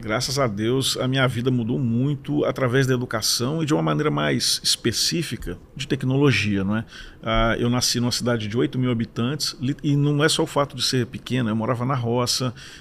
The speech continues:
é, a minha, minha família, por exemplo, de, vem de minha avó lavadora de roupas, ah, meu pai vigia noturno, e assim... Éramos de um, de uma condição financeira bastante difícil, e tinha, eu tinha um outro obstáculo gigantesco,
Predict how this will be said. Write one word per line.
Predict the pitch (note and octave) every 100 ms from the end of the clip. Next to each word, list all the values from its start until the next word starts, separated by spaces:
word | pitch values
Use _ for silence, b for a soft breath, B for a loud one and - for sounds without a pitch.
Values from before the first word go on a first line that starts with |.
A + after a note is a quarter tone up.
| B
é, | - A#2 A#2 A#2 A2+
a |
minha, | A2+ A#2 G#2
minha | G#2+ A#2
família, | - A#2+ A2+ A2+ A2+
por | A2+ G#2+
exemplo, | G#2 A2 G#2+
de, | G#2+ G#2+
vem | G#2+ A2+
de | G#2+ A2 G#2+
minha | A2 A2
avó | A2 A2+ A#2 G#2 F#2+
lavadora | G#2+ A2+ A2 A2+
de | G#2+
roupas, | A2+ D#3 C#3+ C#3 C#3 C3 - B B B -
ah, | A2+ A2+
meu | A#2
pai | A2 B2
vigia | A2 G#2 A#2
noturno, | G#2+ - C#3+ D3+ C3 C3 C3 B2 - B B -
e | C3
assim... | C3+ D3+ A2 F2+ - - - - - -
Éramos | A#2 D#3 E3 - - C#3+
de | C3+
um, | C3
de | C3+
uma |
condição | C3+ D3 C3+ - C3+
financeira | C#3 B2 - A#2+
bastante | A#2 - B2+ B2
difícil, | A2+ - E3 - - B B B B B -
e | D#3+
tinha, | - G#3 G#3+ -
eu | E3
tinha | G3+
um | G3+
outro | G3+ F3
obstáculo | - D3+ - D3+ C3+ B2
gigantesco, | D#3+ E3 A2 A#2+ E3 - -